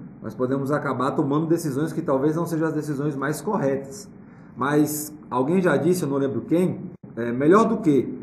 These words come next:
uma pessoa tomar uma decisão, né, uma pessoa com o Espírito Santo tomar uma decisão de excluir alguém da igreja, é um grupo de irmãos movidos pelo Espírito Santo tomar essa decisão. É mais difícil errar,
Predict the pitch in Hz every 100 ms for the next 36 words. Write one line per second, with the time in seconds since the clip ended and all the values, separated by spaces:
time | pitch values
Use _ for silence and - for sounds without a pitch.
0 | - - 180 240 247 208 208 190 175 160
1 | 139 139 123 127 107 107 175 147 - -
2 | 117 156 190 180 151 156 151 139 - 139
3 | 123 - 160 160 - 127 127 131 123 123
4 | 113 120 131 - - - 123 135 - 143
5 | 143 160 143 139 131 113 127 160 165 110
6 | 87 - - - - - 117 147 180 175
7 | 254 254 226 233 214 143 151 185 - 131
8 | 156 160 135 226 226 - 202 196 196 190
9 | 165 - 151 160 156 151 151 147 160 220
10 | 185 127 123 143 156 226 208 - 196 202
11 | - 135 104 95 -